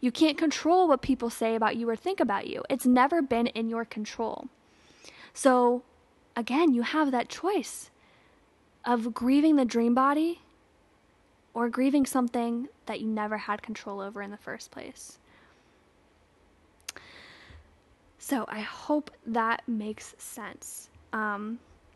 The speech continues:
of what, I hope you have a better understanding of what intuitive eating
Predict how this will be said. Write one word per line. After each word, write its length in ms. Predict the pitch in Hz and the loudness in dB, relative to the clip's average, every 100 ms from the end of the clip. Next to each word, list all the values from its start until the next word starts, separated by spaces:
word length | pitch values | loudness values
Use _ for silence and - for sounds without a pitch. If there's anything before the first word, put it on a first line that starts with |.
| _ _ - - | _ _ -16 -4
of 120 | 247 | -2
what, 420 | 247 226 254 254 - | -2 2 2 2 0
I 60 | |
hope 180 | 240 262 | -2 2
you 60 | 269 | 2
have 60 | |
a 80 | 247 | 2
better 320 | 220 226 240 | 2 2 2
understanding 840 | - 226 - - 226 233 226 208 208 - | 0 -2 -2 -4 -2 0 -2 -4 -4 -6
of 120 | 233 | -4
what 400 | 214 214 226 - | -4 2 2 2
intuitive 600 | 247 - 254 240 226 214 | -2 0 -2 2 0 -2
eating 460 | 226 226 214 208 | -6 -6 -4 -6